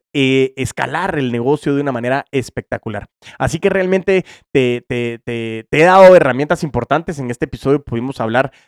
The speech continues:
del C R M, pudimos hablar de email marketing automatizado, pudimos hablar de plataformas de redes sociales, hablamos de herramientas de prospección digital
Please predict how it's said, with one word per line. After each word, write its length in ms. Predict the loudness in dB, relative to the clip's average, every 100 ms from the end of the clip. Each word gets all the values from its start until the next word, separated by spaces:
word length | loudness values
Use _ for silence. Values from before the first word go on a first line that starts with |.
| -2
del 160 | -2 2
C 160 | 4
R 240 | 4 4 0
M, 140 | 0
pudimos 340 | -2 -2 -2 0
hablar 160 | 0
de 120 | 2
email 200 | 0 0
marketing 320 | 0 -2 -2 -4
automatizado, 760 | -4 -6 -8 -4 2 4 4
pudimos 260 | 0 -6 -2
hablar 180 | -2 0
de 80 | -2
plataformas 480 | -4 -6 -6 -6
de 80 | -6
redes 220 | -6 -6
sociales, 380 | -4 -2 -2 -2
hablamos 260 | -4 -2 -2
de 60 |
herramientas 400 | -2 -4 -6 -6
de 80 | -8
prospección 420 | -8 -6 -4 -2
digital 400 | -2 0 4 4